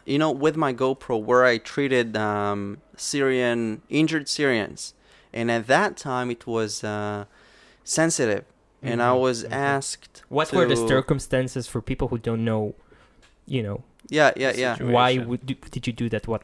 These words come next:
Speaker 2: were, yeah.
Speaker 1: Yeah, yeah, yeah. And y-, y-, you know, I filmed, I filmed us, uh, you know, not, not, not anything like showing, uh, sensitive stuff, but, you know, just, just to show the world that, hey, we care for our neighbors.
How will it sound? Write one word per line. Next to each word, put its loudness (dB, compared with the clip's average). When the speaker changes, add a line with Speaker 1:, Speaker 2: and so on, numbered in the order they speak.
Speaker 2:
were, -16
yeah. -8
Speaker 1:
Yeah, 6
yeah, 4
yeah. 4
And 2
y-, 0
y-, -2
you 0
know, 4
I 2
filmed, 0
I -4
filmed -4
us, 0
uh, 0
you 0
know, 0
not, 4
not, 2
not 0
anything -2
like -4
showing, -2
uh, -2
sensitive -4
stuff, 2
but, 0
you -4
know, 0
just, -4
just -2
to 0
show -2
the -2
world 0
that, 0
hey, 2
we 0
care -2
for 0
our 4
neighbors. -4